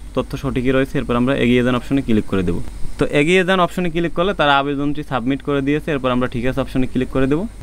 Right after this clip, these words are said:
এরপর এখান থেকে যদি আবেদনের কোথাও আপনার ভুল হয়, সেক্ষেত্রে এখান থেকে আবেদন আপডেট করুন অপশনে ক্লিক করে আপনি আবেদন এখান থেকে আবার আপডেট করে নিতে পারবেন। আপডেট করুন অপশনে ক্লিক করলে আপনি আবার পুনরায় এভাবে আবেদন আপডেট করে নিতে পারবেন। যেহেতু আমরা আপডেট করব না, সেক্ষেত্রে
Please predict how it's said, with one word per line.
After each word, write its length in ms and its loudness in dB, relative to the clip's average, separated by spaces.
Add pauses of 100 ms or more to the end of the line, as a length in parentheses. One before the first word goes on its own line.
(120)
এরপর 240 2
এখান 220 2
থেকে 180 2
যদি 240 2
আবেদনের 440 0
কোথাও 240 -4
আপনার 220 0
ভুল 320 0
হয়, 200 2
সেক্ষেত্রে 300 -2
এখান 180 -2
থেকে 160 -2
আবেদন 380 0
আপডেট 360 -2
করুন 200 -4
অপশনে 280 -4
ক্লিক 300 -2
করে 160 2
আপনি 220 0
আবেদন 300 0
এখান 160 -2
থেকে 140 -2
আবার 180 2
আপডেট 320 0
করে 100 -2
নিতে 200 -2
পারবেন। 260 0 (300)
আপডেট 280 0
করুন 180 0
অপশনে 280 -2
ক্লিক 300 -2
করলে 160 2
আপনি 200 2
আবার 160 2 (120)
পুনরায় 460 0
এভাবে 260 2
আবেদন 380 0 (420)
আপডেট 280 0
করে 160 2
নিতে 180 2
পারবেন। 280 2
যেহেতু 240 2
আমরা 220 4
আপডেট 340 -2
করব 200 0
না, 160 0 (300)
সেক্ষেত্রে 440 0